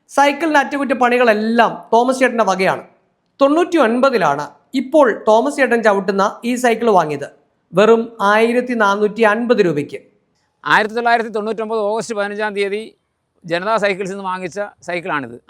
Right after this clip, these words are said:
Speaker 2: ആയിരത്തി നാനൂറ്റമ്പത് രൂപയ്ക്ക്. ഇപ്പോൾ അത് തന്നെ ഞാൻ ഉപയോഗിക്കുന്നത്. ഇപ്പോൾ അതിൻ്റെ പുതിയ സാധനം എന്ന് പറയാനായിട്ട്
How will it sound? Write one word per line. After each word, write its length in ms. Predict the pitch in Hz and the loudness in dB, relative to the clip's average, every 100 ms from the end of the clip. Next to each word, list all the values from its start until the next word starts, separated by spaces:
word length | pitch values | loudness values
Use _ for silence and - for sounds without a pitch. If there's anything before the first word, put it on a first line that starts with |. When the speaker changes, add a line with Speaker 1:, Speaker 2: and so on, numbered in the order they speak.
| 151 | -4
Speaker 2:
ആയിരത്തി 200 | 170 185 | -4 -6
നാനൂറ്റമ്പത് 380 | 190 180 170 170 | -8 -8 -6 -6
രൂപയ്ക്ക്. 340 | 151 135 - - _ _ _ _ _ _ - | -4 -6 -8 -20 _ _ _ _ _ _ -10
ഇപ്പോൾ 140 | 151 214 | -4 -2
അത് 60 | 202 | -2
തന്നെ 140 | 214 196 | -2 -4
ഞാൻ 60 | 190 | -4
ഉപയോഗിക്കുന്നത്. 320 | 180 170 151 | -4 -4 -6
ഇപ്പോൾ 100 | 147 | -8
അതിൻ്റെ 140 | 196 180 | -8 -6
പുതിയ 160 | 185 247 214 | -6 -2 0
സാധനം 240 | 196 233 | 0 0
എന്ന് 100 | 262 | -2
പറയാനായിട്ട് 360 | 240 214 185 208 | -2 -2 -2 -4